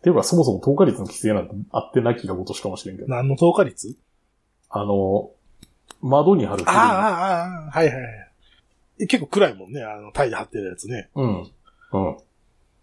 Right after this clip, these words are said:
Speaker 1: まあ、そうせなどうしようもないっていう。
Speaker 2: 暑いからでしょ、そうしないと。
Speaker 1: うん。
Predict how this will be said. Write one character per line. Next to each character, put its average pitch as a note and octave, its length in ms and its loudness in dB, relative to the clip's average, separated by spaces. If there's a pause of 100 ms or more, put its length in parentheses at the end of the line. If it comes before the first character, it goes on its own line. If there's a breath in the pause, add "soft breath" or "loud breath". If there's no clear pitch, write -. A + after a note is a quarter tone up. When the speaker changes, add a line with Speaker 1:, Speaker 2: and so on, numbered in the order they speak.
(120)
Speaker 1:
ま A2 60 0
あ、 - 20 0
そ F3 180 6
う D3+ 40 6
せ E3+ 100 6
な G#2 140 2
ど G#2 280 0
う A#2+ 60 8
し A#2+ 40 2
よ C3 60 6
う - 40 4
も A2 60 2
な F2+ 120 2
い F2 40 0
っ E2+ 140 -4
て - 240 -10
い E2 80 -6
う。 F#2+ 120 -8
Speaker 2:
暑 - 240 2
い D3+ 40 0
か G2 120 -10
ら - 80 -14
で - 60 -14
し - 60 -10
ょ、 G2 240 -12
そ - 140 -2
う C3+ 40 0
し - 120 0
な D3 80 4
い - 80 -10
と。 B2 80 -8
Speaker 1:
う - 20 -12
ん。 - 20 -20